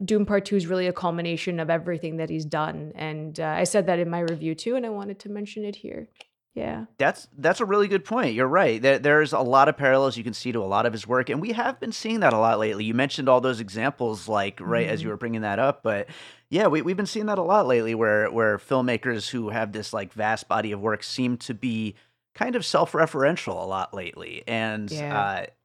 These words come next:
Speaker 2: I'm, I'm a big fan of meta stuff, so, like, that doesn't bother me in
Speaker 1: Yeah.
Speaker 2: the slightest. I'm, I'm
Speaker 1: Same.
Speaker 2: down for that. So, uh,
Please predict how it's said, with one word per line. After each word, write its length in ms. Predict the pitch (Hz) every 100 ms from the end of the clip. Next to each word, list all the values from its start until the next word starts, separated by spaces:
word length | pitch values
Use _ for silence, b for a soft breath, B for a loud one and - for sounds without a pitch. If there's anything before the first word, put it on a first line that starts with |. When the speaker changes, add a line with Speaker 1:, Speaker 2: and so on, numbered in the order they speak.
| _
Speaker 2:
I'm, 360 | 120 160 147 - -
I'm 300 | 107 101 92 104
a 40 |
big 200 | 110 101
fan 180 | - 98
of 140 | 85
meta 400 | 98 98 92 92
stuff, 420 | - - 90 87 -
so, 240 | 127 110
like, 180 | 120 123
that 180 | 156 123
doesn't 240 | 156 156
bother 240 | 131 135
me 160 | - 135
in 80 | 127
Speaker 1:
Yeah. 20 |
Speaker 2:
the 80 | 101
slightest. 540 | - 123 123 113 107
I'm, 240 | 117 123 113
I'm 180 | 117
Speaker 1:
Same. 220 | 120 185 165
Speaker 2:
down 260 | 113 113
for 140 | 107 107
that. 360 | 101 95 95
So, 140 | - 104
uh, 220 | 101